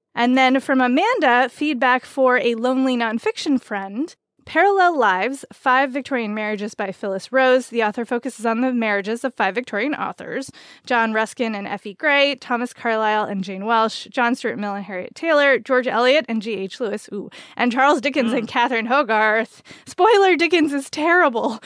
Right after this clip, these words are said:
Speaker 1: It's a
Speaker 2: Mm-hmm.
Speaker 1: really interesting look at the institution of marriage and gender structure of the era. Amanda, you, this Amanda, have you read that book?
Speaker 2: I haven't. I've never, I haven't even heard of it.
Speaker 1: It sounds very in your wheelhouse.
Speaker 2: It does. And Dickens was a horrible husband and
Speaker 1: Yeah.
Speaker 2: father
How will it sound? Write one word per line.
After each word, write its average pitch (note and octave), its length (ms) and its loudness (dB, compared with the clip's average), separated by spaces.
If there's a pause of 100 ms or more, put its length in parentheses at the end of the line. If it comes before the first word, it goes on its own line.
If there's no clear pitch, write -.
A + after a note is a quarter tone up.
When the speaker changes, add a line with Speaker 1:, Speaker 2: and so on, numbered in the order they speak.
(300)
Speaker 1:
It's E4+ 120 -2
a D4+ 40 2
Speaker 2:
Mm-hmm. B3 180 0
Speaker 1:
really D#4+ 400 2
interesting D4 480 -2
look A#3+ 160 0
at C4 60 -4
the A#3 100 -2
institution A#3 520 -6
of G#3 80 -6
marriage G#3+ 320 -4
and G#3 180 -6
gender G3+ 380 -6
structure G3 420 -8
of E3 200 -12
the - 140 -14
era. - 280 -10 (320)
Amanda, E4+ 640 4
you, A#3 200 -4
this C#4+ 240 0
Amanda, G#3+ 400 0
have A3+ 140 -2
you C4+ 140 -4
read G#3 180 0
that D#4 140 -2
book? G4 260 -4 (320)
Speaker 2:
I A3+ 100 -6
haven't. A3+ 520 0
I've C#4 160 0
never, G#3 260 -2
I G3 100 -2
haven't C4 180 -4
even F3+ 180 -12
heard G3 220 -10
of A#3+ 100 -8
it. D#3 220 -10
Speaker 1:
It C4+ 100 0
sounds G4 380 2
very D4 320 2
in B3 80 2
your F#3 140 -2
wheelhouse. F#3 560 -6
Speaker 2:
It A#3+ 180 0
does. G#3+ 340 0
And G#3 100 -10
Dickens A3 300 -6
was B3 120 -8
a C#4 80 -2
horrible D#3+ 420 -8
husband D3 640 -20
and - 160 -12
Speaker 1:
Yeah. A#3+ 60 0
Speaker 2:
father - 400 -6